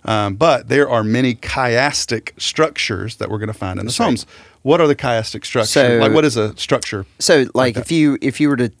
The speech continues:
Speaker 2: take the thought, let's just say the first thought in a psalm, and you were labeled it, to label it A,
Speaker 1: Mm-hmm.
Speaker 2: then you would have, like, a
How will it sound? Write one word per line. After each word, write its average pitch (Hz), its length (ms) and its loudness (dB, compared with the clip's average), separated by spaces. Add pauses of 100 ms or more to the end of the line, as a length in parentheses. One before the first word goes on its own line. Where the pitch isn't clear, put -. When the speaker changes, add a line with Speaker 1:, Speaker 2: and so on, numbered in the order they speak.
(260)
Speaker 2:
take 139 320 -2
the 117 160 -2
thought, 104 640 0 (560)
let's 120 180 -2
just 117 140 -6
say 120 100 0
the 104 140 -4
first - 340 -6
thought 107 280 -2
in 101 100 -8
a 98 60 -6
psalm, 92 560 -6 (320)
and 110 100 -8
you 110 80 -4
were 107 120 -4
labeled 104 520 -6
it, 104 180 -4 (480)
to 120 120 0
label 104 260 -2
it 95 240 -8
A, 92 300 -6 (160)
Speaker 1:
Mm-hmm. 101 300 -4 (240)
Speaker 2:
then 117 280 -2
you 127 200 0
would 110 220 -2
have, 107 640 -4
like, 104 420 -8
a 101 300 -6